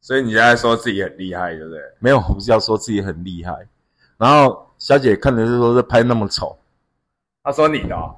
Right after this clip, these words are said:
Speaker 2: 对啊，她说拍那么丑，但她说了一件很有趣的事情，她说看起来就虽然是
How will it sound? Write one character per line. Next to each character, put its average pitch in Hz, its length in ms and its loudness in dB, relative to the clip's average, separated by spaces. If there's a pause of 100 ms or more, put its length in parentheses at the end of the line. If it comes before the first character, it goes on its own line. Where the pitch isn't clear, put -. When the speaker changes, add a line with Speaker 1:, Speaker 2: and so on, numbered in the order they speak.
Speaker 2:
对 104 120 4
啊， 87 200 2
她 113 120 2
说 117 200 4 (200)
拍 131 140 2
那 143 100 4
么 123 100 2
丑， - 260 -4 (520)
但 156 200 6
她 135 160 2
说 131 240 6
了 107 80 6
一 104 60 0
件 107 260 0
很 110 200 -2
有 107 120 2
趣 101 240 -6
的 85 80 -6
事 - 160 -18
情， - 160 -20 (460)
她 147 80 0
说 175 180 2
看 185 200 -2
起 117 160 -4
来 95 240 0 (580)
就 196 300 -2 (380)
虽 - 180 2
然 135 240 6
是 165 360 0